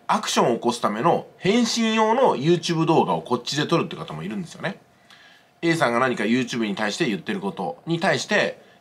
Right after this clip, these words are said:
Aさんが言ってることはこうなんだよって解説する動画もあったりします。まあ、そういった形でね、YouTubeにはいろんな反応をいただくっていう、まあ、そんな仕掛けがあるわけなんですよ。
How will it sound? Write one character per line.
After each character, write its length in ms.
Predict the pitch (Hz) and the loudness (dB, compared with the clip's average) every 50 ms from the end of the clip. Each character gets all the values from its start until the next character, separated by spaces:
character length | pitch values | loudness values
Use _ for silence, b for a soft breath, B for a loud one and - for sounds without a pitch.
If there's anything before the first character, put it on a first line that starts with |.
| B | B
A 160 | - 254 294 | -2 0 0
さ 180 | 277 - 214 170 | 2 2 2 2
ん 40 | 139 | 2
が 60 | 120 | 0
言 100 | 110 107 | -2 -2
っ 20 | |
て 100 | - - | 2 2
る 80 | 123 117 | 2 2
こ 80 | 120 101 | 2 0
と 80 | 107 | -2
は 60 | 101 | -4
こ 200 | - - 277 302 | -2 0 2 4
う 20 | 285 | 4
な 120 | 220 156 | 4 2
ん 80 | 123 110 | 2 0
だ 60 | 101 | -4
よ 80 | 92 82 | -6 -6
っ 20 | |
て 80 | - 190 | -8 -10
解 260 | - - 202 226 233 | -4 0 0 0 2
説 180 | 240 226 - | 0 -4 -4
す 80 | - 208 | -2 -2
る 80 | 190 180 | 2 2
動 140 | 175 170 | 2 4
画 100 | 160 156 | 4 4
も 140 | 156 151 - - | 2 2 2 0
あ 80 | 131 | -2
っ 60 | 127 | -4
た 80 | - 98 | -4 -8
り 60 | - | -10
し 120 | - - - | -10 -10 -12
ま 80 | 71 | -14
す。 140 | - - - - _ _ _ b b b b b b b b b b b | -14 -16 -18 -20 _ _ _ b b b b b b b b b b b
ま 80 | 160 | -4
あ、 40 | 160 | 0
そ 140 | 160 202 226 | 2 2 2
う 20 | |
い 20 | 226 | 2
っ 40 | - | 2
た 80 | 214 | 2
形 260 | 208 196 208 180 165 | 2 2 2 2 2
で 80 | 170 185 | 2 2
ね、 200 | 180 156 131 - - | 2 2 0 -2 -6
YouTube 480 | - 156 185 208 190 - 208 190 160 131 | -2 0 2 2 2 2 2 2 2 2
に 100 | 123 117 | 2 0
は 80 | 107 | 0
い 100 | 110 151 | 0 2
ろ 120 | 170 208 220 | 2 2 2
ん 80 | 214 | 2
な 120 | 208 190 190 | 0 0 0
反 300 | - 202 196 196 190 185 | 2 2 2 4 4 4
応 200 | 185 185 208 196 | 4 4 4 2
を 80 | - | 2
い 80 | - 120 | 0 -4
た 80 | 147 139 | -6 -4
だ 100 | 143 151 | -6 -4
く 120 | - 214 | -4 -6
っ 20 | |
て 220 | 190 - - - 117 | -6 -8 -4 -4 -2
い 100 | 98 87 | -2 -2
う、 80 | - - - | -6 -10 -8
ま 80 | - 151 | -8 -6
あ、 40 | 147 | 0
そ 140 | - 220 233 | 2 2 2
ん 60 | 233 | 2
な 100 | 226 202 | 2 0
仕 120 | - - | 0 0
掛 160 | - 196 190 | 0 0 2
け 80 | 165 175 | 2 2
が 100 | 170 170 | 4 4
あ 40 | 160 | 2
る 60 | 117 | 2
わ 80 | - - | 0 -2
け 80 | - | -6
な 60 | 78 | -12
ん 60 | 67 - | -14 -16
で 40 | - | -18
す 60 | - | -20
よ。 80 | - | -20